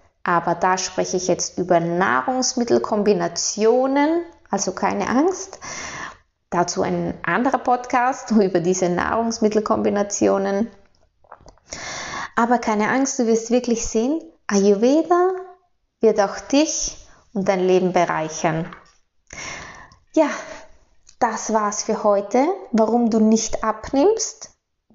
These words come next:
Bitte merk dir das, das ist ein ganz toller Glaubenssatz.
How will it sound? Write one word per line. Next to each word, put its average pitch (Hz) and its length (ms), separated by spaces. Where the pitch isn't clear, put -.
Bitte 226 520
merk 240 380
dir 269 120
das, 262 280
das 220 200
ist 214 140
ein 214 160
ganz - 360
toller 233 280
Glaubenssatz. 247 800